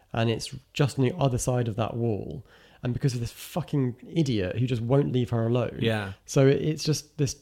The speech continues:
Speaker 1: tragic thing where she came so close to seeing it fulfilled, and then this idiot comes along,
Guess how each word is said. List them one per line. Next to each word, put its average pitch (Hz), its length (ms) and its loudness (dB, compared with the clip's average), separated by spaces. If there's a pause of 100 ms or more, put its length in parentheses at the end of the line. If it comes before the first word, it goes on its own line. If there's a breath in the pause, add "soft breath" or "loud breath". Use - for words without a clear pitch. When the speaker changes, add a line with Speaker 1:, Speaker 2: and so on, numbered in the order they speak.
(540)
Speaker 1:
tragic - 520 -2
thing 131 360 4
where 101 340 0 (720 soft breath)
she 110 680 0 (200)
came 117 220 2
so 123 220 2
close 113 320 0
to - 80 -10
seeing 104 240 -2
it - 100 -6
fulfilled, 104 580 -2
and 104 200 -2
then 98 200 -2
this 98 140 -6
idiot 107 260 -6
comes 92 260 -6
along, - 300 -6